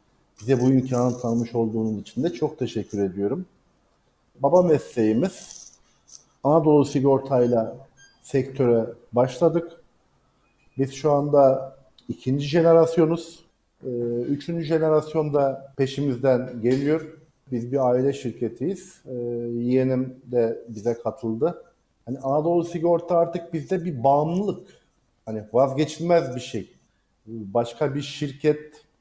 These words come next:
başka bir acentelik yok öyle bir şey bizim için.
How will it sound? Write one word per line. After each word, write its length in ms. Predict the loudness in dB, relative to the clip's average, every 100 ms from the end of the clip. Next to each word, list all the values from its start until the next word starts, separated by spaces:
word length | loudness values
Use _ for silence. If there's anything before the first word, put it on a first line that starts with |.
| _ _
başka 500 | -4 -4 -4 -6 -4
bir 380 | -2 -2 -2 0
acentelik 800 | 0 2 0 0 -4 -4 -6 -14 _ _ _ _ _ _
yok 280 | 2 4 6
öyle 140 | 6 4
bir 60 |
şey 300 | 2 0 0
bizim 260 | -4 -8 -10
için. 240 | -12 -16